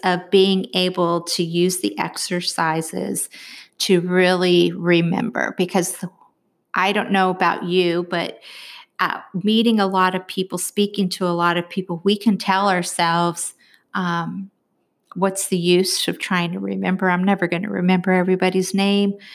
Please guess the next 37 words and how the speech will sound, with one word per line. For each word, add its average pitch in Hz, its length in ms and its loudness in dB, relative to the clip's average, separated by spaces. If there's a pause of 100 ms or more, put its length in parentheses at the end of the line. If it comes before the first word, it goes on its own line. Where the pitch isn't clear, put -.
(540)
Or 196 280 4
you 196 200 2
can 196 160 -8
tell 202 180 -2
yourself, 190 460 0
"I 190 560 0
forget 185 420 0
all 180 160 2
the 185 140 -4
time," 180 560 0
or, 170 360 -2
you 185 140 -2
know, 170 400 -4
"As 208 220 -2
I 202 80 4
get 190 240 -2
older, 180 360 0
I 175 120 0
just 180 260 -4
don't - 180 -2
remember 180 440 0
the 180 160 -2
way 175 480 2
I 175 260 -2
used 170 440 -4
to." 156 260 -4 (1200)
I 202 60 -10
want 190 300 2
you 240 60 6
to 240 120 6
know 202 380 2 (160)
that - 140 -4
you 185 160 2
have 180 300 -2
a 190 60 -2
perfect 175 580 -4
memory. 170 720 -4